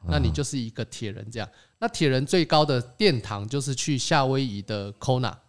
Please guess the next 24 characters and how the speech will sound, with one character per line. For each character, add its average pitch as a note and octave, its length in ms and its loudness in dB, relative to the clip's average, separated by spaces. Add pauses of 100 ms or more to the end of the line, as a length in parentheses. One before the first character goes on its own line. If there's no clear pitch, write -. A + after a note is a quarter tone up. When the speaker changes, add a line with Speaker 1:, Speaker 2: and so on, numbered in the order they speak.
(160)
Speaker 1:
嗯 G2 160 -2
哼。 F#2+ 80 2
Speaker 2:
那 G3+ 100 2
Kona G#3 380 6
这 F3+ 100 0
个 F#3 100 2
比 C#3 160 -4
赛 D3 220 2
就 C#3 140 -2
是， C#3 500 0
嗯， G#2 500 -4 (520)
每 C3 180 -2
个 C3 100 0
铁 B2 160 -2
人 A#2 160 -2
就 D3+ 140 -4
最 D3 220 0
想 G#2+ 180 -2
去 - 160 -2
的 A2 100 0
地 G#2+ 220 -4
方。 G2+ 240 -6
Speaker 1:
嗯。 D#2+ 140 -6 (220)
Speaker 2:
啊， E3+ 220 4